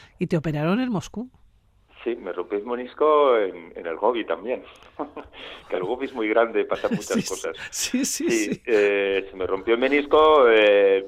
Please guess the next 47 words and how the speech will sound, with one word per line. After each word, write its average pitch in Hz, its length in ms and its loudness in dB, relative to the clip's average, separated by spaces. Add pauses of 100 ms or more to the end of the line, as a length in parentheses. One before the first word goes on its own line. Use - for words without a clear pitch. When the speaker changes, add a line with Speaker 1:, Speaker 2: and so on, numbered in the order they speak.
Speaker 2:
nada, 107 480 2
se - 60 -16
me 95 80 -6
rompió 92 340 -8
por, 117 380 -2
por 90 200 -8
viejo, 98 340 -4
vaya, 104 220 -2
por, 87 360 -10
por 87 160 -8
usado, 90 680 -2
eh, 87 340 -16
se, 85 180 -20
se 85 80 -20
me, 82 60 -20 (120)
pero 85 180 -10
se 87 100 -20
me 85 100 -10
rompió 85 380 -8
ahí, 123 200 -4 (320)
eh, 92 160 -16
justo 92 300 -14
donde, 92 300 -10
en 92 80 -12
el 87 160 -12
sitio 95 240 -12
con 95 160 -10
menos, 90 400 -12
menos 92 340 -14
indicado, 98 500 -2
porque 85 720 -6 (320)
teníamos 92 480 -10
a, 92 460 -4 (1080)
el 113 120 0
hospital 104 520 2
muy, 107 400 -2
muy 98 180 -6
para 98 140 0
atrás, 135 240 2
a 95 180 4
Ulaanbaatar, 95 760 2
eh, 95 480 -2
y 87 100 -14
nos 90 240 -12
quedaba 98 320 0
más 101 180 -4
cerca 104 240 -4